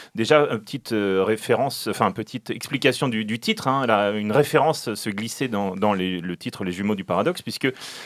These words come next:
il est bien question donc des, du paradoxe des jumeaux. Je sais pas si vous connaissez, donc, euh, c'est un, un peu un, un exercice de réflexion, euh, philo, euh, scientifique, euh, qui imagine que, euh, deux jumeaux donc, euh, qui sont, euh,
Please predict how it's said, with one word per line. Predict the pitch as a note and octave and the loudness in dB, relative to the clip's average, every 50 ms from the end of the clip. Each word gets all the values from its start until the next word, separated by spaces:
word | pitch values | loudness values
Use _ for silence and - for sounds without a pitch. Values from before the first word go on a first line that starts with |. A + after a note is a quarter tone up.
| - - - - | -18 -18 -14 -6
il | A#2 A#2+ | -2 0
est | B2+ | 2
bien | B2+ D#3+ D#3+ | 2 2 2
question | D#3+ D3+ C#3+ - G3 F#3+ | 2 0 0 2 0 2
donc | E3+ D3 C#3+ B2+ | 2 2 0 2
des, | A2+ A#2+ B2+ A#2+ A#2 A#2 | 4 4 4 4 4 2
du | A2+ A2+ A2 | 0 -2 4
paradoxe | - F3 D3+ D#3+ D#3 D3 F3+ F#3+ F#3+ - - | 4 6 8 8 8 6 6 4 2 0 -2
des | C3+ B2 D3+ E3 D#3 | 0 2 2 2 2
jumeaux. | C3 B2 D3 D3+ D3 B2+ A2+ A2 | 0 0 0 0 2 2 0 0
Je | - | -2
sais | A#2 - | -2 -2
pas | A2 A2 | -2 -2
si | - - G#2+ | -2 -4 -6
vous | G#2 G#2 | -8 -2
connaissez, | - A2 G#2 G#2+ A2 G#2+ - - E3+ E3+ | 0 2 2 2 0 0 0 2 2 2
donc, | D3+ B2+ A#2+ A#2 - | 2 0 -2 -2 -2
euh, | G#2 | -4
c'est | - - G#2 F2+ - | -4 -6 -8 -4 -2
un, | F#2 F2 F2 E2 F2 - - - - - - - | -2 0 0 -2 -4 -6 -10 -18 -20 -20 -12 -4
un | - G2+ | -4 -2
peu | G2 G2+ A#2+ A2+ | -2 0 0 2
un, | G#2+ F#2 F#2 F#2 - - | 2 2 0 -2 -2 -2
un | A2+ G2 G2+ G#2 | -2 0 0 0
exercice | A2 G#2 A#2 A2 - - B2 G#2+ | 2 2 0 0 0 -2 -4 0
de | A2 G#2+ | 2 2
réflexion, | G#2 G2+ G2 - A2 G#2+ G#2+ - - C3+ B2+ B2 A2 F#2+ | 2 2 0 -2 -4 -4 -4 -6 -6 -4 -2 -2 -2 -4
euh, | |
philo, | F2 - - - - B2 A#2+ B2+ B2+ B2+ A#2 | -4 -6 -6 -4 -2 0 0 2 2 2 2
euh, | G2+ | 0
scientifique, | F#2+ - - A2 G#2+ - A2 G#2 - - E3+ E3+ - - | 0 -2 -2 -2 -2 -4 -6 -6 -6 -6 -8 -6 -2 -2
euh, | G#2+ G#2 | -2 -2
qui | G#2 - - - A2+ G#2+ | -2 -6 -8 -6 -4 -2
imagine | G#2+ G#2 G#2 G#2+ A2 G#2+ B2+ C#3 C#3 C3 A#2+ | 0 2 2 2 0 -2 -4 -4 -4 -6 -6
que, | A#2+ - B2 | -6 -4 -4
euh, | A#2+ B2+ A#2+ A2 G#2+ G2 F#2 F#2 | -2 0 0 2 2 2 2 0
deux | F#2 F#2+ G2 B2 C3 C#3+ C3+ | -2 -2 -2 0 0 0 0
jumeaux | A2 G#2 A#2+ A#2 A#2+ B2+ B2+ A#2+ | -2 -2 -2 0 0 0 0 0
donc, | G2+ G2 F#2 F2 - - F2 | 0 -2 -4 -4 -6 -8 -8
euh, | D2+ D2 C#2+ - | -6 -6 -8 -10
qui | - C2+ | -16 -16
sont, | - - - E2+ | -16 -14 -14 -14
euh, | C2 A#1 B1+ G1+ | -14 -14 -16 -18